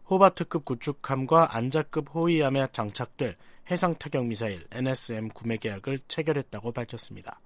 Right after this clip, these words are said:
또 발사대와 미사일, 연습용 로켓을 포함한 지상 발사형 장거리 지대지무기 하이마스도 인도받을 것이라고 말했습니다.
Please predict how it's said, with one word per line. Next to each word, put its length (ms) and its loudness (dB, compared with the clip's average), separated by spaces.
또 100 2
발사대와 540 6
미사일, 560 2
연습용 580 2
로켓을 400 -2
포함한 460 2
지상 360 2
발사형 500 2
장거리 500 -2
지대지무기 720 -2
하이마스도 680 -2
인도받을 600 -4
것이라고 480 -6
말했습니다. 580 -8